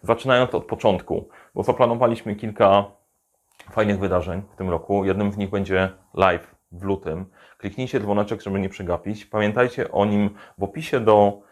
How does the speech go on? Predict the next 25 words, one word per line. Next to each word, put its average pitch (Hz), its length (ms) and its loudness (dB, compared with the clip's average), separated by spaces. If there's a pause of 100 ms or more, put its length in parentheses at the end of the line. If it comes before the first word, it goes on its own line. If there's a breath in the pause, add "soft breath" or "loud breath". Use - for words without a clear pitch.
(500 soft breath)
e, 98 180 0
filmu, 123 360 -4
też 107 160 -4
będzie 110 220 0
link 90 440 -2
do 90 80 -8
tego 90 200 -2
live'a. 82 360 0 (100)
Live 117 280 4
będzie 113 380 4
o 101 380 6 (220)
wizji 101 220 -4
końca, 90 480 -4
o - 80 -10
tworzeniu 113 420 -2
karty 104 280 -4
projektów, 95 540 -4
jak 127 200 -2
zacząć 104 440 2
i - 40 -8
jak 143 160 -4
sobie 170 140 -2
zaplanować 135 580 0
ten 107 140 -4
rok, 107 360 4